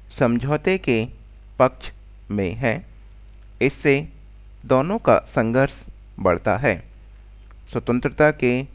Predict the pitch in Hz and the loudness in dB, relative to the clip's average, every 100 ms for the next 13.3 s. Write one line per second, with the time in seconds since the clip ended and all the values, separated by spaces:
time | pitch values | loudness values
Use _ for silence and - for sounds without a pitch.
0 | - - 110 107 110 131 - - - - | -16 -4 2 2 2 -2 -14 -20 -20 -20
1 | - 110 120 143 170 143 123 113 - - | -12 -4 0 0 0 0 0 0 -4 -14
2 | - - - - - - 117 123 131 135 | -20 -20 -20 -20 -20 -14 -4 0 2 0
3 | 139 - - - - - - 139 170 - | -2 -8 -20 -20 -20 -10 0 2 2 0
4 | 113 127 113 107 117 104 110 110 151 - | -6 -6 -6 -2 2 2 2 0 -2 -14
5 | - - - - - - - 117 135 - | -20 -20 -20 -20 -18 -16 -4 2 2 2
6 | 190 196 117 101 123 - - - - - | -4 0 0 -2 -6 -14 -20 -20 -20 -6
7 | 92 95 80 113 135 - - - - - | -2 -2 -2 -2 -2 -2 -8 -20 -20 -20
8 | - - - - - - - 104 127 143 | -20 -20 -20 -20 -20 -20 -18 -2 0 0
9 | 160 156 156 165 - - 123 113 117 147 | -2 -2 -2 -4 -14 -4 0 0 0 -4
10 | - - - - - - - - - - | -12 -20 -20 -20 -20 -20 -20 -20 -20 -20
11 | - - 135 117 - 123 123 135 135 147 | -18 -6 0 0 2 2 2 2 -2 -4
12 | - - - - - 120 120 156 143 117 | -12 -20 -20 -18 -4 0 0 0 2 2
13 | 107 107 | 2 -2